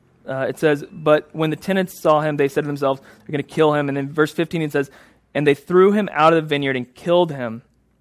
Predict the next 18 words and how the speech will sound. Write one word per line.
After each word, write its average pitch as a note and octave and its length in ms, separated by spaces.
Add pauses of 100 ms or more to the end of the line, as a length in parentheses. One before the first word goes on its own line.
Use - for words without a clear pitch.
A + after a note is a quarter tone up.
(1200)
What E3+ 240
then F#3 200
will D3+ 100
the D3 180
owner E3+ 220
of D#3 80
the D3 40
vineyard C3 360
do D3+ 140
to E3 60
them? B2 280 (200)
He D3+ 120
will C#3+ 80
come D#3+ 280
and D3+ 60
destroy E3+ 480
those D3 160
tenants B2 400